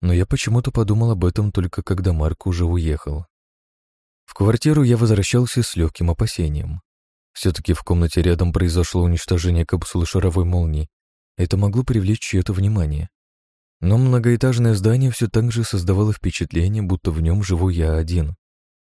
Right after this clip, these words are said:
Свет в окнах квартиры не горел. В фойе на моём этаже снова не встретилось ни одного человека.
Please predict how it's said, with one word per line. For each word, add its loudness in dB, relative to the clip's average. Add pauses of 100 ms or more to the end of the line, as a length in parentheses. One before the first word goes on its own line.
(280)
Свет 0
в 0
окнах 0
квартиры 0
не 2
горел. 0 (360)
В -20
фойе 4
на 2
моём 4
этаже 0
снова 0
не 2
встретилось -2
ни 0
одного 0
человека. -2